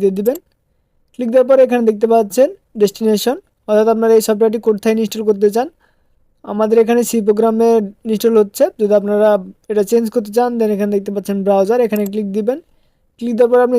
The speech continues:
যেখানে ইনস্টল করতে চান সেই ফোল্ডারটিতে যাবেন অথবা সেই ড্রাইভে যাবেন। তো আমরা এখানে ডিফল্টটি রাখছি, আপনারা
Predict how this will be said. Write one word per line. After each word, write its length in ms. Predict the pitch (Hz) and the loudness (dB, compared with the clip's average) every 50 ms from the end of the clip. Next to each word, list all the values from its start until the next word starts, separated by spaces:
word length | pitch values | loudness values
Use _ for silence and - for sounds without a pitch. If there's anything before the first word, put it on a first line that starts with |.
| 226 220 | 2 0
যেখানে 240 | 208 - 214 220 220 220 | 0 2 0 0 0 -2
ইনস্টল 280 | 220 208 - - 220 220 208 | -2 -4 -4 -6 -6 -2 -2
করতে 180 | 214 208 214 220 214 | -2 -2 0 -2 -2
চান 120 | 233 233 240 220 - | -2 -2 -2 -6 -4
সেই 140 | - 208 196 185 | -2 -2 -2 0
ফোল্ডারটিতে 440 | 196 202 196 202 196 190 202 208 208 202 202 202 | 0 0 0 0 -2 -4 -2 0 0 0 2 0
যাবেন 200 | 202 196 214 214 214 | 0 0 0 -2 -2
অথবা 180 | 202 202 208 202 202 - | -2 -2 -4 -4 -4 -4
সেই 120 | - 196 190 190 | -4 -2 0 2
ড্রাইভে 260 | 202 196 196 196 208 202 208 | 2 0 2 2 2 2 2
যাবেন। 200 | 196 190 254 370 - - - - _ _ _ _ _ _ _ _ _ _ _ _ | 0 -2 -4 -8 -12 -16 -20 -20 _ _ _ _ _ _ _ _ _ _ _ _
তো 40 | - 220 214 | -4 -4 -2
আমরা 140 | 208 220 220 220 | 0 2 0 2
এখানে 180 | 208 220 226 220 208 208 | 2 0 0 0 0 -2
ডিফল্টটি 360 | 202 180 220 220 214 220 220 220 | -2 0 0 0 2 2 2 2
রাখছি, 240 | 220 208 - - - 233 226 | 2 0 -2 -2 -2 -2 -2
আপনারা 200 | 214 214 214 | 0 0 0